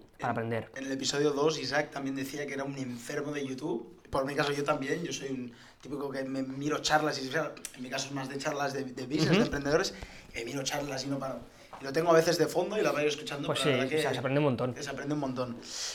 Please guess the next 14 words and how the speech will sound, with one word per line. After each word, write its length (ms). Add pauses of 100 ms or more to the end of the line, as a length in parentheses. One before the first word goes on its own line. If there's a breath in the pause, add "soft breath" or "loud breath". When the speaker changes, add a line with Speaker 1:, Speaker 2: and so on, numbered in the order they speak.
(720 loud breath)
Speaker 2:
Em, 440 (100)
una 180
pregunta, 500
Speaker 1:
Sí. 280
Speaker 2:
¿cuál 120
es 100
tu 60
libro 200
favorito? 400 (1300 loud breath)
Speaker 1:
Ah, 260
Padre 260
Rico, 280
Padre 240
Pobre. 360